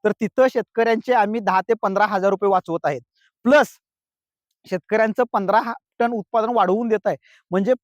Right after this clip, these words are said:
per शेतकऱ्याचं तीन हा-, तीन स-, तीन हजार सातशेच्या मागं त्या, अ, शेतकऱ्यांचं आपण तीस ते चाळीस हजार रुपये वाचवत आहेत, प्लस प-, रोजगार निर्मिती करत आहे शेतकरी मित्रांनो. आणि ह्यातले जे काही प्रॉब्लेम्स आहेत,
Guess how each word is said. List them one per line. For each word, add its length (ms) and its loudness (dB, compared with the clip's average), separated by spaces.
per 180 4
शेतकऱ्याचं 580 0
तीन 160 4
हा-, 220 -2
तीन 320 -4
स-, 120 -6
तीन 240 -4
हजार 180 0
सातशेच्या 420 -4
मागं 320 0
त्या, 260 4
अ, 260 4
शेतकऱ्यांचं 640 -2
आपण 300 0
तीस 240 -6
ते 120 -6
चाळीस 160 0
हजार 120 0
रुपये 180 0
वाचवत 360 0
आहेत, 120 -2
प्लस 320 2
प-, 60 -4
रोजगार 540 2
निर्मिती 380 -4
करत 200 -2
आहे 100 0
शेतकरी 260 -12
मित्रांनो. 260 -2
आणि 200 0
ह्यातले 360 -2
जे 240 -2
काही 100 0
प्रॉब्लेम्स 500 -2
आहेत, 140 0